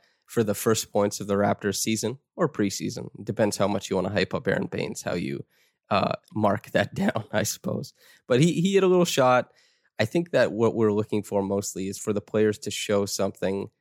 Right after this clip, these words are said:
that we haven't seen from them before or to build on something that we saw sparingly.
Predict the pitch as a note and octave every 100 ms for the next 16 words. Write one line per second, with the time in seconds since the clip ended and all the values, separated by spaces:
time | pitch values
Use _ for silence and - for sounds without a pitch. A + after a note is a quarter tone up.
0 | _ G2 G#2 G#2 G2+ - - A#2 A2+ G#2+
1 | G#2+ G#2 G2+ - G2 F#2+ G2 G2 _ _
2 | A2 - G2 A2 G#2+ G2+ G2 G2 - -
3 | G2+ G2 - F#2+ G2 F#2 G2+ - - F2+
4 | - - - -